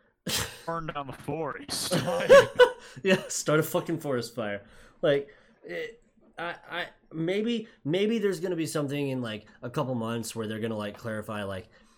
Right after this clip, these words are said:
Speaker 1: what they had intended by it, and maybe it's this grand thought experiment that, like, they're trying to do but not, like, tell anybody about, so it doesn't fuck with their metrics or anything. But, like,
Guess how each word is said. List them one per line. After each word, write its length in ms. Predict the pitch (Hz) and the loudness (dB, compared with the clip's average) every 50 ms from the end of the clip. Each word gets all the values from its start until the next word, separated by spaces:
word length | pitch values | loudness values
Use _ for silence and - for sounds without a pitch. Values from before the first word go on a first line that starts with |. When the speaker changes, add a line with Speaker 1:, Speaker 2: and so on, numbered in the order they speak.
| _ _ _ - | _ _ _ -18
Speaker 1:
what 340 | - 120 113 127 131 117 123 | -10 -4 -2 0 0 0 -2
they 220 | 123 113 110 104 | -4 -4 -4 -4
had 220 | 95 113 113 107 101 | -4 -6 -6 -6 -6
intended 480 | 98 92 - 123 135 131 123 120 113 107 | -8 -8 -6 -4 -2 -2 -2 -4 -4 -4
by 180 | 117 113 110 110 | -4 -4 -4 -4
it, 240 | 110 110 107 - | -4 -4 -6 -8
and 140 | - 107 104 | -8 -8 -6
maybe 280 | 107 117 120 117 113 110 | -4 -4 -4 -4 -4 -6
it's 140 | 104 104 - | -8 -10 -10
this 180 | 110 101 - | -10 -10 -10
grand 360 | - - 113 110 107 104 101 | -8 -8 -6 -6 -6 -6 -6
thought 180 | - 107 107 107 | -6 -6 -6 -6
experiment 640 | 104 101 - - 113 104 104 104 101 101 104 95 82 | -8 -10 -10 -10 -8 -8 -6 -6 -6 -8 -10 -10 -10
that, 160 | 104 101 98 95 | -10 -10 -10 -10
like, 180 | 95 95 90 - | -10 -10 -10 -10
they're 120 | 104 98 | -12 -10
trying 240 | 90 - 113 110 104 | -10 -8 -8 -8 -8
to 80 | 101 95 | -8 -10
do 380 | 90 - 107 104 104 104 104 | -8 -8 -6 -6 -4 -6 -6
but 260 | 98 98 95 98 - | -6 -8 -10 -10 -10
not, 340 | 104 98 95 95 95 - - | -12 -10 -10 -10 -12 -12 -14
like, 240 | 95 92 82 80 - | -16 -16 -16 -16 -16
tell 180 | - 120 123 117 | -12 -8 -8 -6
anybody 360 | 117 113 107 110 110 110 107 | -6 -6 -6 -6 -6 -6 -6
about, 360 | 104 110 107 104 101 101 98 | -6 -6 -6 -6 -6 -6 -8
so 80 | 101 98 | -10 -10
it 60 | 92 | -8
doesn't 280 | 104 101 101 98 92 | -8 -10 -10 -10 -8
fuck 180 | - 113 104 - | -8 -8 -8 -6
with 100 | 107 95 | -8 -10
their 100 | 98 90 | -10 -8
metrics 400 | 92 107 104 - 120 110 - - | -8 -8 -8 -8 -8 -10 -8 -8
or 60 | 117 | -8
anything. 320 | 107 104 101 110 110 107 107 | -8 -8 -8 -8 -8 -8 -8
But, 120 | 104 107 | -8 -8
like, 240 | 107 104 107 104 - | -8 -8 -10 -10 -12